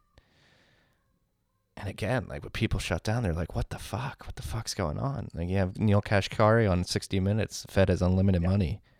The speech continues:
Speaker 1: We can
Speaker 2: Dude.
Speaker 1: print as much cash as we need."
Speaker 2: I have a picture with him, dude. Neil Kashkari ran for governor of California in twenty fourteen.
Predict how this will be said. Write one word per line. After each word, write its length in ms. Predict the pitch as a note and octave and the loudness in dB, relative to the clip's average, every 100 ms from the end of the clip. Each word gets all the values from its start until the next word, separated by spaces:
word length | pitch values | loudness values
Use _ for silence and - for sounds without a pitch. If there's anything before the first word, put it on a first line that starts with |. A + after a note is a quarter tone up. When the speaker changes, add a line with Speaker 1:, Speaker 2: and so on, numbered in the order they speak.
| _ | _
Speaker 1:
We 60 | - | -8
can 80 | D#3 | 0
Speaker 2:
Dude. 80 | D#3+ | 2
Speaker 1:
print 100 | G2 | 4
as 100 | F2+ | 4
much 200 | F#2+ - | 2 2
cash 260 | G#2 G2 - | 2 2 2
as 120 | F#2 | -2
we 100 | E2+ | 0
need." 440 | F2+ G#2 G#2+ A#2 - _ - - | 2 2 2 -2 -10 _ -16 -2
Speaker 2:
I 80 | C#3+ | 0
have 180 | D#3 G#3 | 4 2
a 60 | |
picture 400 | G#3 C4 - A#3 | 4 2 0 2
with 140 | E3+ - | 2 2
him, 240 | A2+ F#2+ | -2 -4
dude. 300 | G2 A#2 - | -4 -4 -4
Neil 380 | B2+ E3 A#3 B3+ | -4 0 2 2
Kashkari 600 | B3 B3 - A#3+ A#3+ C#3+ | 0 -2 0 2 2 4
ran 320 | D3+ E3+ G#3+ | 4 4 0
for 120 | A3 | -4
governor 420 | G3+ F3+ A3+ A3 D#3+ | 2 6 6 6 2
of 80 | |
California 500 | - E3+ F3 G3 G3+ | 4 2 2 0 -2
in 60 | D3+ | -4
twenty 220 | - E3 | -4 -6
fourteen. 540 | E3 F3 E3+ A3+ - | -4 -4 -4 -6 -8